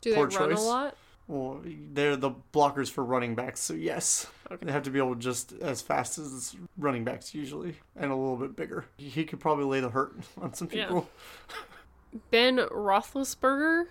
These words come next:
Speaker 1: signed a new contract with the Steelers on Thursday. He took a five million dollar pay cut for the twenty twenty-one season to stay with the team.
Speaker 2: Yeah.
Speaker 1: They've been having cap issues, apparently.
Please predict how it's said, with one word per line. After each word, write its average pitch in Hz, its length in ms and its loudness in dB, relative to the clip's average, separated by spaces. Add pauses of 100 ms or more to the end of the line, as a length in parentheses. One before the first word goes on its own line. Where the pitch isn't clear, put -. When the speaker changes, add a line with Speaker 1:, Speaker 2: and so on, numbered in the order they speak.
(260)
Speaker 1:
signed 220 400 2
a 202 140 4
new 214 240 2
contract 214 580 0
with 208 200 -2
the 196 160 -4
Steelers 208 800 2
on 196 260 -2
Thursday. 214 1080 0
He 247 220 -2
took 247 240 0
a 214 160 4
five 277 420 4
million 240 400 2
dollar 190 280 2
pay 202 200 -4
cut 202 320 -4
for 202 120 -8
the 196 100 -6
twenty 196 280 -6
twenty-one 180 520 -8
season 185 440 -8
to - 120 -10
stay 196 240 -6
with 165 180 -6
the - 80 -10
team. - 460 -14 (180)
Speaker 2:
Yeah. 165 160 -4 (300)
Speaker 1:
They've 208 220 -4
been 202 140 -6
having 202 320 -2
cap - 320 -4
issues, 214 400 -6
apparently. 208 520 -8